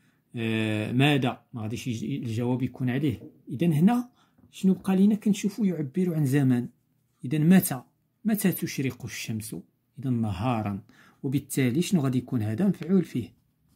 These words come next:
مفعول فيه يمكن الاستغناء عنه. هذه مهمة جدًا. هذا يمكن الاستغناء عنه. نقولوا، نقدر نوقفوا ونقولوا هذا فعل لازم تشرق الشمس ونحبسوا.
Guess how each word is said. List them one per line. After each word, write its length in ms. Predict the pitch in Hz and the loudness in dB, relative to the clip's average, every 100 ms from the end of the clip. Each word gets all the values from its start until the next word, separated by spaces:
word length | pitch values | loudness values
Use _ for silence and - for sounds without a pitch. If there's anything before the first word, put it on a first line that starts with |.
| _ _ _ - _ _ _ _ _ _ _ | _ _ _ -20 _ _ _ _ _ _ _
مفعول 800 | 135 - 120 143 156 143 127 113 | -6 -4 -2 2 4 4 2 0
فيه 560 | 107 - 147 123 113 247 - _ _ _ _ _ | -2 -2 0 2 2 -2 -6 _ _ _ _ _
يمكن 320 | 180 190 202 | 6 8 10
الاستغناء 720 | 202 190 - 196 180 214 233 196 | 8 8 2 2 4 4 2 -2
عنه. 340 | 147 117 - _ _ | -2 -4 -6 _ _
هذه 200 | - 151 | -10 0
مهمة 420 | 185 165 190 196 165 | 2 4 6 6 6
جدًا. 440 | 135 117 104 104 - _ _ _ _ | 0 -4 -6 -8 -10 _ _ _ _
هذا 360 | 147 165 247 240 | -4 0 0 4
يمكن 340 | 190 185 185 | 4 4 4
الاستغناء 600 | 170 139 - 139 156 135 117 | 2 0 0 0 0 -2 -4
عنه. 120 | 113 | -8
نقولوا، 420 | - 240 254 254 | -6 0 0 2
نقدر 300 | 202 196 214 | 0 2 6
نوقفوا 380 | 202 - - 226 | 6 4 0 2
ونقولوا 360 | 165 160 175 | 4 4 4
هذا 180 | 156 151 | 2 0
فعل 360 | 156 147 127 135 | 0 2 2 4
لازم 300 | 131 123 226 | 2 2 0
تشرق 460 | - - 247 - 208 | -2 -4 -4 -4 -4
الشمس 440 | - - 123 - _ _ _ | -6 -8 -10 -14 _ _ _
ونحبسوا. 440 | 240 - - - | 0 0 -4 -10